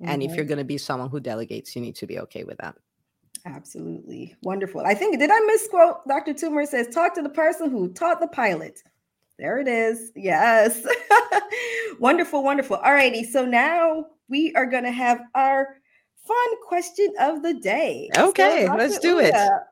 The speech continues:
Speaker 2: woo, if you weren't a doctor, what would you be?
Speaker 1: What would I be?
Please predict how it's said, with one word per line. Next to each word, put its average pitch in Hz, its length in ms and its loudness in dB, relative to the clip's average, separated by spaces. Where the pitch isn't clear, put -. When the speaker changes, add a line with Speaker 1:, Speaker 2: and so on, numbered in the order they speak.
Speaker 2:
woo, 539 540 4
if 320 220 0
you 427 420 2
weren't 339 280 4
a 269 80 -2
doctor, 180 580 -6
what 175 420 -8
would 302 180 -6
you 311 120 -4
be? 311 280 -8
Speaker 1:
What 294 280 -8
would 240 160 -4
I 190 200 -4
be? 139 480 -12